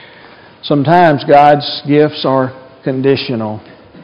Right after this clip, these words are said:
gifts. That's the way it is with our salvation. Would we be willing to meet His conditions tonight? If you're here and you need to be baptized, if you're here and there's something that you need to make right in a public way, would you do it right now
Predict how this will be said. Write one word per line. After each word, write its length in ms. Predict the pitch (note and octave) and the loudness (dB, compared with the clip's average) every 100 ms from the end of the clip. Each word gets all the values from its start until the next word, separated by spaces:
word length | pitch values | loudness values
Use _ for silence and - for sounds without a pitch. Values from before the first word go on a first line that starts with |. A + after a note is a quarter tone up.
| _ - | _ -12
gifts. 540 | G2+ F2+ - - - - | -10 -10 -16 -20 -20 -6
That's 300 | A#2 C3 - | -4 -4 -2
the 80 | C#3 | 2
way 140 | C3+ | 4
it 120 | C3 | 4
is 300 | C3 D#3+ D3 | 4 4 2
with 100 | C3+ | 2
our 180 | C#3 D#3+ | 0 0
salvation. 840 | - F3 F3 F3 F#3 - G#2+ - - - - - - - - C3 | 0 0 0 0 -2 -4 -12 -16 -20 -20 -20 -20 -20 -20 -12 -6
Would 140 | A#2+ | 0
we 160 | C3+ C3+ | 2 2
be 180 | D3+ | 4
willing 380 | D3+ D#3 F3 E3+ | 6 6 4 4
to 80 | D#3+ | 2
meet 420 | D#3+ F#3 G3 - - - - | 4 2 2 -6 -20 -20 -4
His 260 | E3 F3 - - | 0 0 0 -2
conditions 880 | F#3 C#3+ C3+ - C3 B2 A#2+ - | 0 2 2 2 -2 -2 -4 -4
tonight? 480 | - C3 A#2 G#2+ G#2 | 0 0 0 -2 -4
If 100 | G2+ | -4
you're 140 | B2+ A#2+ | -2 0
here 340 | C#3 D3+ E3 | 2 4 4
and 120 | D#3+ | 4
you 80 | C#3+ | 2
need 140 | C3+ | 0
to 60 | B2 | 0
be 100 | B2+ | 0
baptized, 720 | B2+ B2 D3 D3 E3 F3 D3+ | 0 -2 0 2 4 2 -2
if 100 | B2 | -4
you're 100 | C3+ | -2
here 380 | G#2+ D3+ E3+ F#3 | -2 2 4 4
and 640 | F3+ - - - - - C3 | 2 -6 -16 -18 -20 -10 -6
there's 160 | - | 0
something 380 | E3 E3 E3+ D#3 | 2 2 0 -2
that 140 | C3 | -4
you 100 | - | -4
need 180 | C#3+ C#3+ | -2 -2
to 80 | C3+ | 0
make 200 | C#3+ D3 | 0 2
right 300 | C#3+ C#3+ D3+ | 2 2 0
in 140 | D3+ | -2
a 40 | D3+ | -2
public 380 | E3+ F3 F#3+ F#3 | 0 0 -2 -2
way, 280 | B2 A2+ | -2 -2
would 180 | A#2 A2 | -2 -4
you 100 | A#2+ | -2
do 120 | C#3 | 0
it 100 | C#3+ | 0
right 320 | C3 D3 F3+ D#3 | 0 -4 -4 -8
now 320 | A#2+ G#2+ | -10 -12